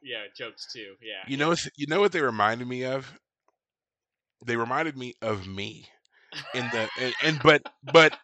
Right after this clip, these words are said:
Speaker 2: in the sense of, you know how many times I'm asked how tall I am,
Speaker 1: Oh,
Speaker 2: what size
Speaker 1: I'm
Speaker 2: shoe I
Speaker 1: sure.
Speaker 2: wear? Like,
Speaker 1: Yeah.
Speaker 2: uh, that, that deadpan delivery when people, like,
Speaker 1: I,
Speaker 2: wanna s-, and you're just
Speaker 1: yeah.
Speaker 2: like, it's not even, it's,
Speaker 1: And,
Speaker 2: it's not
Speaker 1: and
Speaker 2: even that
Speaker 1: Gary,
Speaker 2: it's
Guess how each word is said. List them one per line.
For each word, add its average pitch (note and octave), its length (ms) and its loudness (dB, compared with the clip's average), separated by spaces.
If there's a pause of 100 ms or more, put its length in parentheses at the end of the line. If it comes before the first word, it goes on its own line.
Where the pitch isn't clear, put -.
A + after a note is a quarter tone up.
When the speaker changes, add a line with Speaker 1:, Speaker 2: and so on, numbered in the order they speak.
Speaker 2:
in F3+ 160 2
the F#3 80 4
sense E3+ 360 2
of, D3 280 8 (460)
you D#3 120 -6
know G#3+ 140 6
how A#3+ 140 2
many E3+ 280 2
times C3 540 -4
I'm G#2+ 220 -2
asked G2+ 580 -6 (460)
how G2+ 200 2
tall G#2 340 2
I G#2+ 120 -2
am, G#2 380 -10 (240)
Speaker 1:
Oh, A#2 220 -6
Speaker 2:
what A2 140 -2
size A2+ 260 -2
Speaker 1:
I'm - 100 2
Speaker 2:
shoe A2 180 -2
I G#2 120 4
Speaker 1:
sure. - 20 0
Speaker 2:
wear? G#2+ 380 -4 (300)
Like, A#2 240 6
Speaker 1:
Yeah. G2 60 -8 (160)
Speaker 2:
uh, A#2+ 180 0 (240)
that, D#3 420 8
that D3+ 320 2
deadpan C#3 640 0
delivery B2 500 -4
when A2 120 -8
people, B2+ 200 -8
like, A#2+ 200 -4
Speaker 1:
I, A#2+ 40 -6
Speaker 2:
wanna A2+ 180 -2
s-, F#2+ 260 -12
and A#2+ 80 -12
you're A#2+ 100 -2
just A#2 100 -6
Speaker 1:
yeah. G#2+ 200 0
Speaker 2:
like, - 40 -16 (1040)
it's F3+ 260 4
not F#3+ 180 6
even, F#3 400 -2
it's, F3 260 0
Speaker 1:
And, F#3 60 -4
Speaker 2:
it's - 180 -4
not G3+ 160 4
Speaker 1:
and - 20 4
Speaker 2:
even F#3 160 0
that E3 160 6
Speaker 1:
Gary, G3+ 200 4
Speaker 2:
it's - 160 -4